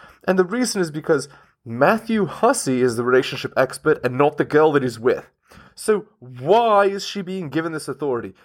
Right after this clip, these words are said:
Oh, I know why, because she's a pretty girl. Now, of course,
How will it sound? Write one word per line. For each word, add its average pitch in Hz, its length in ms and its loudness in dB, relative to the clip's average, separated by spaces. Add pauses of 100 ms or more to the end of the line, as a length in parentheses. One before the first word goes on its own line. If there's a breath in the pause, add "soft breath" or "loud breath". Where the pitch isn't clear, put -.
(140 soft breath)
Oh, 175 480 4
I 175 260 4
know 135 180 2
why, 104 280 -2
because 131 280 -6
she's 135 180 -6
a 120 60 -6
pretty 135 180 -4
girl. - 260 -6 (360 loud breath)
Now, 139 300 2 (1120)
of 123 120 -2
course, 120 440 2